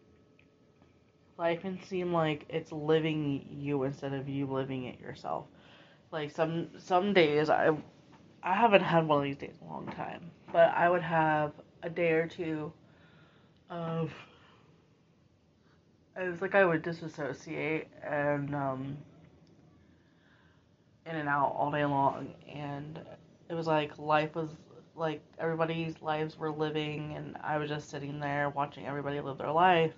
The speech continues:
and, um, back when I was on social media especially, because you constantly just feel like,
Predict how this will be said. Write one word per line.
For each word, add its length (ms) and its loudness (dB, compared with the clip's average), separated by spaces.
and, 260 -10
um, 560 -6
back 220 2
when 80 2
I 100 6
was 140 2
on 200 2
social 340 -12
media 360 0
especially, 720 -6
because 400 -4
you 120 -6
constantly 720 -6
just 300 -8
feel 240 -2
like, 360 -6